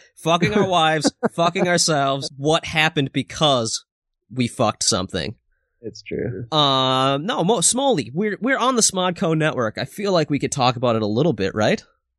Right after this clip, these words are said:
Speaker 2: Yeah.
Speaker 1: Uh, people are interested in that. People are interested in what you're working on in the
Speaker 2: I don't think
Speaker 1: Smodco universe, right? Or are people not?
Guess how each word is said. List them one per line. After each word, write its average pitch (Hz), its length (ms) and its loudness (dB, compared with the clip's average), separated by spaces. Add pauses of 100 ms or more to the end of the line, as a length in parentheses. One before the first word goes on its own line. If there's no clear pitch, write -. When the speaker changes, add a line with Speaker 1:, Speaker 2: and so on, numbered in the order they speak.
Speaker 2:
Yeah. 185 600 4 (100)
Speaker 1:
Uh, 143 180 -10
people 233 280 -2
are 180 120 2
interested 139 480 -4
in 95 80 -6
that. 76 200 -10
People 190 240 -2
are 190 80 2
interested 139 640 0
in 113 320 2 (120)
what 113 320 2 (100)
you're 123 240 2
working 110 380 -2
on 101 400 -2
in 101 400 -6
the 113 140 -6
Speaker 2:
I 131 100 4
don't 104 320 2
think 113 140 -4
Speaker 1:
Smodco 104 160 -4
universe, 101 480 -4
right? 190 280 0
Or 123 140 2
are 107 180 2
people 85 280 -6
not? 64 300 -8